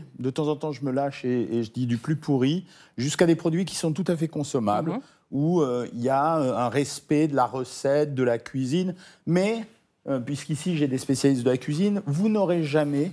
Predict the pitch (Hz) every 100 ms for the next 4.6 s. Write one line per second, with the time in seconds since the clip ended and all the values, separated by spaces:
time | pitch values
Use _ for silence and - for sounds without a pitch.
0 | - 143 117 147 143 135 175 _ _ _
1 | _ 143 131 143 143 151 147 165 143 139
2 | 131 143 143 156 - 135 143 139 139 -
3 | 151 151 180 202 185 147 156 - 190 -
4 | - 302 285 - 269